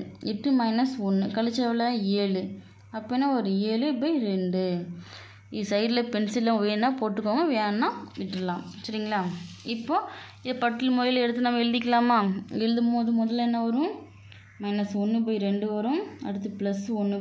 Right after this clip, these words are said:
by ரெண்டு. அடுத்து மூணு by ரெண்டு. அடுத்து அஞ்சு by ரெண்டு.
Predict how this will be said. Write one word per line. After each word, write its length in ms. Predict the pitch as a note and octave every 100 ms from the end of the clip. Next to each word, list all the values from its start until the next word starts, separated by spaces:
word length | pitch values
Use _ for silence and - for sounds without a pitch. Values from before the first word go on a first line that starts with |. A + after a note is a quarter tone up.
| G3
by 80 | G3 F#3+
ரெண்டு. 280 | G3 G#3 D4+ A#4 - - - - - - G3+
அடுத்து 260 | G#3 G#3 A3+ - G#3
மூணு 240 | A3 A#3+ A#3+ G#3
by 100 | G#3 F#3+
ரெண்டு. 300 | G3 G3 G#3+ E4 C5 - - - - - -
அடுத்து 260 | G3+ G3+ A3 F#3+
அஞ்சு 340 | G#3 G#3+ B3+ A3+
by 140 | G#3 G3 F#3+
ரெண்டு. 340 | F#3+ G3 A#3+